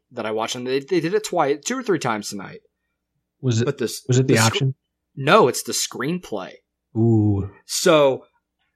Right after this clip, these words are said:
Speaker 1: I have P T S D from the Mike Yurcich screenplays of the last five to six years, and I'm sure you do as well,
Speaker 2: <laughs>
Speaker 1: because they never worked.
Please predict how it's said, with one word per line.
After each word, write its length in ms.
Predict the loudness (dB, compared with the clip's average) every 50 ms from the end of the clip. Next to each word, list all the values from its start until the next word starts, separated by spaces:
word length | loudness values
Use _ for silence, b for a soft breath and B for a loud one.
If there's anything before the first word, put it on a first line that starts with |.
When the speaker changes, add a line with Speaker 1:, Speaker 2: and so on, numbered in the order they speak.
| _ 2
Speaker 1:
I 120 | 4 4 4
have 220 | 4 2 -2 -2
P 160 | -4 -6 -6
T 180 | -4 -2 -2 -2
S 200 | -2 -2 -2 -4
D 440 | -4 -4 -4 -2 -4 -6 -10 -14 _ _ _ _ _ _ _
from 640 | -20 -8 0 4 6 6 6 4 2 0 -4 -6 -10 _ -6
the 80 | -4 0
Mike 220 | 2 2 2 4
Yurcich 380 | 4 4 4 4 2 -4 -4 -6
screenplays 640 | -4 -4 -4 -4 -4 -4 -4 -4 -2 -2 -4 -6
of 80 | -6 -6
the 80 | -6
last 240 | -6 -6 -6 -8 -8
five 200 | -10 -10 -10 -10
to 60 | -12
six 280 | -12 -12 -12 -12 -12 -12
years, 260 | -12 -12 -14 -10 -10
and 80 | -8 -8
I'm 60 | -6
sure 220 | -6 -2 -2 -2
you 200 | -2 0 -2 -2
do 160 | 0 0 -2 -2
as 140 | -2 -2
well, 320 | 0 0 0 0 -2 -8 _ _ -8 -8
Speaker 2:
<laughs> 160 | -8 -8 _
Speaker 1:
because 260 | -10 -6 -4 -4 -2
they 100 | 0 0
never 280 | 2 2 2 2 2 -2
worked. 540 | -2 -4 -2 -2 -2 -2 -4 _ -12 -12